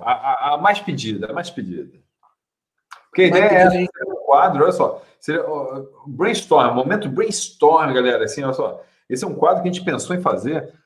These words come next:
Speaker 1: comentando. Olha, olha a situação. Seria comentando... é, artistas que a gente quer muito que venham ao Brasil, não era isso, Gustavo? É mu-, que, assim, que nunca vieram ao, ao Brasil e a gente faria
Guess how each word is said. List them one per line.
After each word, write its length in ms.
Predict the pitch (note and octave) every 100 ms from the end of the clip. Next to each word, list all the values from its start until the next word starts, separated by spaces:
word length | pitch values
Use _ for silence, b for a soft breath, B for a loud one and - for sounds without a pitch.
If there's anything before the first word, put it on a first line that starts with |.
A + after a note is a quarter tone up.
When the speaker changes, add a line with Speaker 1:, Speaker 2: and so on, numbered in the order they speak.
| B _
Speaker 1:
comentando. 1040 | - F#3+ G3+ A#2+ G#2+ - D#3 A#3 G2+ D#2+ _ _ _ _ _ _ _
Olha, 240 | A#2+ A2
olha 160 | D3+ E3
a 40 |
situação. 360 | G#3 G3+ - C3
Seria 260 | - C#3+ D#3+
comentando... 560 | F#3 E3+ - F3+ F#3+ D#3
é, 600 | D3+ D3 C#3 B2 G#2+ F#2 _ _ _ _ _ _ _ -
artistas 720 | - - - - F3+ F3+ A#2+
que 80 | -
a 40 | B2+
gente 220 | C#3+ C#3
quer 140 | D#3
muito 680 | D3+ B2 B2 F3+ D4+ - C#4+
que 120 | -
venham 320 | G#3+ B2+ C#3+
ao 180 | D#3 C#3
Brasil, 440 | - C3 G#2 A2 F3
não 80 |
era 120 | D3 D3
isso, 200 | - -
Gustavo? 300 | G#2 F#2 - _ _ _ _
É 40 |
mu-, 280 | G#2 B2 -
que, 160 | C3+ C3+
assim, 260 | C3 A#2+
que 160 | G2+ B2 A#2+
nunca 460 | B2+ C#3 B3+ B3+ A3+
vieram 420 | F#3+ C3 C#3 F3+
ao, 320 | F3+ C#3+ C#3+ B2+
ao 200 | C#3 C3+
Brasil 360 | C3+ A2+ B2 F3+
e 40 |
a 20 |
gente 240 | F3+ F#3 -
faria 520 | G#3+ C#3 D3 A3 B3